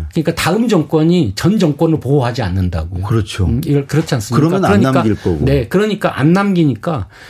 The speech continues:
Speaker 1: 야, 내가 최장 십오 년 동안
Speaker 2: 음.
Speaker 1: 국회에서 자료 제출 요구가 오더라도
Speaker 2: 음.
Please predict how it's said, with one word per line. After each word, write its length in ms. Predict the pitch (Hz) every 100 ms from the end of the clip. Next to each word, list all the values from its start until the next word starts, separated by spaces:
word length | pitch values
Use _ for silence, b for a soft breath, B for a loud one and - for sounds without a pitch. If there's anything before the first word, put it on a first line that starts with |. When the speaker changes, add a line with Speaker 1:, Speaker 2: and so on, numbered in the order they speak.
| B B B
Speaker 1:
야, 100 | 135
내가 260 | 117 151 165
최장 440 | - 240 233 208
십오 460 | 190 - 254 113 113
년 200 | 139 156
동안 460 | - 98 80 85 104
Speaker 2:
음. 200 | 98 80 76 B B B B B B B _ _ - -
Speaker 1:
국회에서 920 | 156 - - 180 165 160 160 135 120
자료 300 | - 131 165
제출 460 | 147 139 - 139 123
요구가 420 | 123 123 120 113
오더라도 720 | 90 95 117 90 - 95 117
Speaker 2:
음. 200 | 98 82